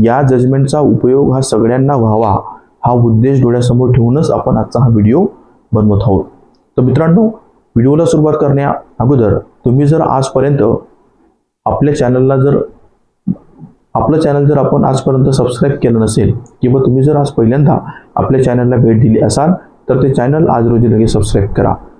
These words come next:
जेणेकरून मी देत असलेली कोणतीही नवनवीन अपडेट ही तुम्हाला वेळोवेळी मिळत राहील.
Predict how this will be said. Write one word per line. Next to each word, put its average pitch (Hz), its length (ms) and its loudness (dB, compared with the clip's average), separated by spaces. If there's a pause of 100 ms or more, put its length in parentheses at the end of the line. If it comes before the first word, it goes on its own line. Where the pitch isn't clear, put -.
(180)
जेणेकरून 127 480 2 (320)
मी 120 100 2
देत 139 220 2
असलेली 151 300 0
कोणतीही 139 420 2
नवनवीन 135 380 2
अपडेट 113 300 2
ही 131 340 -4
तुम्हाला 120 240 0
वेळोवेळी 113 440 2
मिळत - 520 -2
राहील. 104 180 0